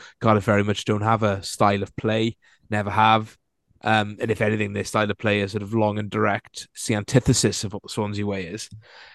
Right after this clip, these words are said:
And, you know, I've always sort of said about, you know, s-, style over substance, and, you know, if they're not winning games, what's the point? But, um, Ellis had, uh, Stephen Carroll, who does the Swansea fanzine, and he was saying that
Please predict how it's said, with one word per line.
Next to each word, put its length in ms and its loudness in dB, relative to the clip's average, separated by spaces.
And, 280 2
you 120 6
know, 160 8
I've 280 2
always 260 6
sort 120 -2
of 180 0
said 260 2
about, 480 -2
you 100 -2
know, 120 -6
s-, 260 -10
style 400 6
over 140 4
substance, 580 0
and, 200 -4
you 120 -6
know, 200 -12
if 100 -6
they're 100 0
not 120 4
winning 200 4
games, 240 2
what's 140 -2
the 80 -14
point? 340 2
But, 220 6
um, 420 4
Ellis 300 4
had, 340 4
uh, 380 -2
Stephen 320 2
Carroll, 320 2
who 80 -4
does 260 -8
the 280 -8
Swansea 420 0
fanzine, 540 4
and 120 -2
he 120 4
was 120 2
saying 300 6
that 120 4